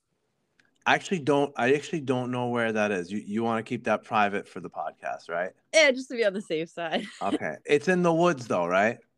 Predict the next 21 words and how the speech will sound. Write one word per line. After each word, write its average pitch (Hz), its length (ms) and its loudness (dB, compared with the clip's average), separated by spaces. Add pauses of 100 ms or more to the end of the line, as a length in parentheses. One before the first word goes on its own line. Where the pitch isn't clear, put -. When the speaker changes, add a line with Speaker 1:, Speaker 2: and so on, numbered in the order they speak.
(420)
Speaker 2:
Oh, 208 160 6
yeah, 151 340 2
yeah, 156 160 -6
we're 165 160 -6
Speaker 1:
Okay, 127 320 4
it's 107 140 -2
in 113 100 0
the 104 80 2
wo-, 92 100 -2
okay, 110 320 -2
okay, - 220 -8
okay. - 320 -14
I - 60 -20
think 85 200 -12
Speaker 2:
we're 85 80 -6
Speaker 1:
I 85 40 -6
Speaker 2:
more 90 80 -10 (160)
Speaker 1:
think 92 180 -8
Speaker 2:
connected. - 160 -20 (380)
Yeah. 139 120 -6
<laughs> 131 320 -2